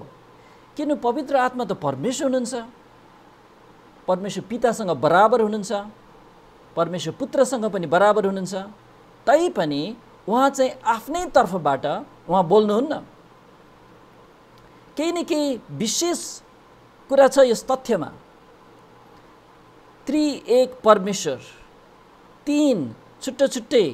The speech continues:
व्यक्तिहरू मिलेर एक हुनुहुन्छ, एउटै परमेश्वर। अनि त्यो हैसियतले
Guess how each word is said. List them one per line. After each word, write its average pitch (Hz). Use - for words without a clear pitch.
व्यक्तिहरू 226
मिलेर 208
एक 233
हुनुहुन्छ, 151
एउटै 202
परमेश्वर। 147
अनि 208
त्यो 294
हैसियतले 226